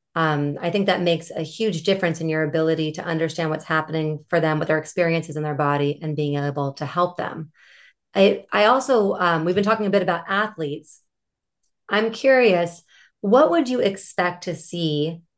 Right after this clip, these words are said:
in your non-athlete, particularly in our American culture? Many people are sitting many hours a day,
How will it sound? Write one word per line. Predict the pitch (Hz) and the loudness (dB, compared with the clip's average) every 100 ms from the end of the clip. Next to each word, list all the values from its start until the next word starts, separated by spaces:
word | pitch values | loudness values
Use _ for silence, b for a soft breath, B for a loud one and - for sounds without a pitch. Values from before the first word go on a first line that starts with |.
| _ _ | _ _
in | 185 185 | 2 4
your | 175 | 4
non-athlete, | 175 175 175 170 151 147 - 170 - | 4 4 2 0 -2 -4 -6 -8 -6
particularly | 185 247 240 233 220 190 | -4 -2 0 2 4 4
in | 180 - 170 165 | 2 0 0 0
our | - 180 180 180 | 0 2 4 2
American | 170 170 170 170 | 2 0 -2 -4
culture? | 160 165 160 175 165 | -6 -4 -2 0 0
Many | 165 180 190 | 2 0 0
people | 185 180 160 | -4 -4 -4
are | 160 160 | -4 -8
sitting | - 180 165 151 151 - _ _ _ | -2 0 0 -2 -4 -8 _ _ _
many | 180 196 202 | 0 2 2
hours | 180 170 165 160 | 2 2 0 -2
a | |
day, | 151 156 147 147 143 | -2 -2 -2 -2 -6